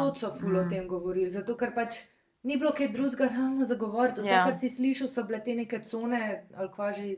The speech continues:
Speaker 2: ne vem, zapiranja, ne vem.
Speaker 1: Ja, pač skozi je bilo, skozi ta
Speaker 2: Ukrepi.
Speaker 1: korona, pa skozi
Speaker 2: Skozi eno in isto,
Speaker 1: negativa.
Speaker 2: skozi negativa,
Speaker 1: Ja.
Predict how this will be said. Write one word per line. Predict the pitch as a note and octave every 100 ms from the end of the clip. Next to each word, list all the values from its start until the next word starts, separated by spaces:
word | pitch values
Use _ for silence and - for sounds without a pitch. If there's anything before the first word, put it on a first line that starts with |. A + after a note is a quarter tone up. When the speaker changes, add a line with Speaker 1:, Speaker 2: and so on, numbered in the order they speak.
| -
Speaker 2:
ne | G3
vem, | F#3+ F#3
zapiranja, | F3+ - G3+ G3+ G3 F#3
ne | F3+
vem. | F#3+
Speaker 1:
Ja, | F#3 F3+
pač | F3 F#3+
skozi | F#3 - A#3 A3 G#3
je |
bilo, | F3+ F#3+
skozi | - G#3 G3+
ta | -
Speaker 2:
Ukrepi. | G3 G3+
Speaker 1:
korona, | F#3+ F3+ F3+ F3+ F3
pa | - F3
skozi | - - F3+ -
Speaker 2:
Skozi | - A#3+ A#3 A3+
eno | A3+
in | F#3
isto, | F3+ F3 F#3 -
Speaker 1:
negativa. | F3 F3 F3
Speaker 2:
skozi | E3+ A#3 -
negativa, | F3+ E3+ F3
Speaker 1:
Ja. | F3 E3+ E3+